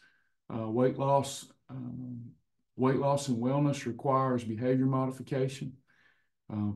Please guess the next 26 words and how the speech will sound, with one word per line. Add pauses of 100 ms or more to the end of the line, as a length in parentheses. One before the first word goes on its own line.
people
are
opting
for
all
kinds
of
drugs
and
other
interventions,
and
they're
not
working. (720)
And
what
works
is (100)
the
Holy
Spirit, (840)
education, (800)
a
big
desire